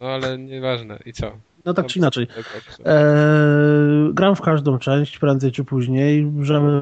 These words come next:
Speaker 2: tam ten film sensacyjny i eksplozje i tam podobne rzeczy. Helikoptery spadają i wszyscy giną, obejrzeć sobie.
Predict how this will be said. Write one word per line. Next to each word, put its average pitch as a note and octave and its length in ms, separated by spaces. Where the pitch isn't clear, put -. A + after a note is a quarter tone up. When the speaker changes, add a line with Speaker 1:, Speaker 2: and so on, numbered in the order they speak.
Speaker 2:
tam B2+ 160
ten C3 140
film C#3 280
sensacyjny B2+ 920
i C3 200
eksplozje B2 640
i A#2 80
tam A#2+ 160
podobne A#2+ 340
rzeczy. A#2+ 220
Helikoptery A#2+ 520
spadają A2+ 480
i A2+ 40
wszyscy - 280
giną, A2+ 260
obejrzeć A2 400
sobie. C3 240